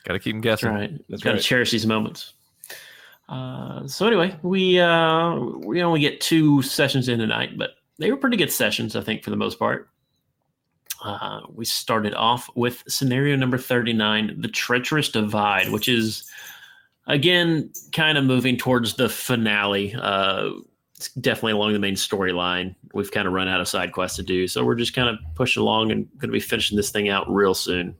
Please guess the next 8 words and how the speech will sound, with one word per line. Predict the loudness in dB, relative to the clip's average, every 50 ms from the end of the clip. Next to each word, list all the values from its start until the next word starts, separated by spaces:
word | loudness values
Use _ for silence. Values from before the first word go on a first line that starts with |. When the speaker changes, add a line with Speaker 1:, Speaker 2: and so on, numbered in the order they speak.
| _ -10
Speaker 2:
So, | -6 -2 0 0 0 -2
Speaker 3:
Mm. | -2 -6 -12 _ _ _ -20 -20 -18 -16 -16 -16 -14 -10 -10 -10 -10 -10 -14 -20 -20 -18 -18 -18 -18 -18 -20 _ _ _ _ _ _ _ _ _ 0
Speaker 2:
uh, | 2 4 4 4 4
Treacherous | 4 4 4 4 2 2 2
Divide | 2 2 4 4 4 4 4 4 4
was | 4 4 4 4
a | 2 0
pretty, | -2 -2 0 2 4 4 4 4 2 2 4 4 4 2 2 0